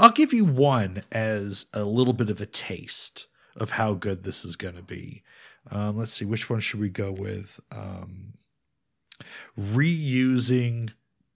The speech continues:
tubes when you replace your tires, right?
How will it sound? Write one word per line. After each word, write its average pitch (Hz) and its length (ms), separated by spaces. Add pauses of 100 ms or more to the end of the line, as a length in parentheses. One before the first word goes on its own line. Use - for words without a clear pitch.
(340)
tubes 90 640 (100)
when 104 140
you 101 140
replace 95 560
your 87 80
tires, - 800 (440)
right? 98 320